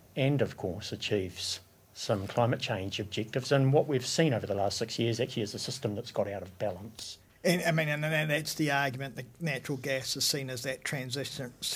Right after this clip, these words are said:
Speaker 2: transition fuel to a, a zero, net zero carbon economy?
Speaker 1: Well, y-,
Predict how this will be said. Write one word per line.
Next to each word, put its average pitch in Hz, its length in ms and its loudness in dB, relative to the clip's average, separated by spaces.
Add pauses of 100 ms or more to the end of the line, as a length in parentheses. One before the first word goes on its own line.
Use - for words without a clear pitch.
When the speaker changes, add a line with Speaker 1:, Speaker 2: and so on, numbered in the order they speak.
Speaker 2:
transition 156 560 2
fuel 139 520 0
to 156 180 2
a, 127 280 0
a 143 140 -2
zero, 139 340 -2
net 151 240 0
zero 131 320 -2
carbon 127 520 -2 (720)
economy? 165 460 0
Speaker 1:
Well, 226 300 8
y-, 214 220 0